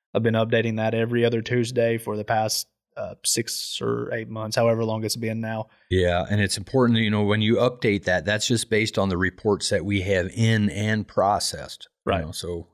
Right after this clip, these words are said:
Speaker 2: uh, generally it takes a report a good, you know, depends on when the club sends it in, you know, but it, you, you gotta give it a good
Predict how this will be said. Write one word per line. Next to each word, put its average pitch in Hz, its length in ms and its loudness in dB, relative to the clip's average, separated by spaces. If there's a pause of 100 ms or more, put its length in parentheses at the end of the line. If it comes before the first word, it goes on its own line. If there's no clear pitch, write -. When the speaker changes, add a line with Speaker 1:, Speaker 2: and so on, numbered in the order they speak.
Speaker 2:
uh, 82 160 -12
generally 101 440 2
it 90 80 -2
takes - 260 -2
a 87 60 -2
report 87 500 0
a 98 80 -6
good, 92 320 -2
you 90 80 -6
know, 87 220 -8 (440)
depends 92 200 0
on 90 120 2
when 90 120 -2
the 87 80 -2
club 92 280 0
sends 92 300 0
it 90 120 -2
in, 101 200 2
you 85 100 -2
know, 90 160 0
but 90 120 0
it, 85 200 -6
you, 95 180 -4
you 90 180 -6
gotta 90 160 2
give 92 180 -2
it 90 80 -2
a 87 60 -4
good 87 320 -2